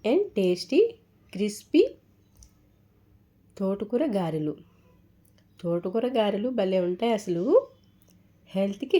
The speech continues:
హెల్త్, హెల్త్, టేస్ట్‌కి టేస్ట్ అనమాట.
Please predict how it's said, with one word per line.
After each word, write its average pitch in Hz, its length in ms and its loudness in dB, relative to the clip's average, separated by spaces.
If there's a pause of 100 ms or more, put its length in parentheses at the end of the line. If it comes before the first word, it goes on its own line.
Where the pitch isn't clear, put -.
హెల్త్, 170 300 -2 (320)
హెల్త్, 202 360 2 (800)
టేస్ట్‌కి 214 500 2
టేస్ట్ 170 320 0
అనమాట. 151 260 -2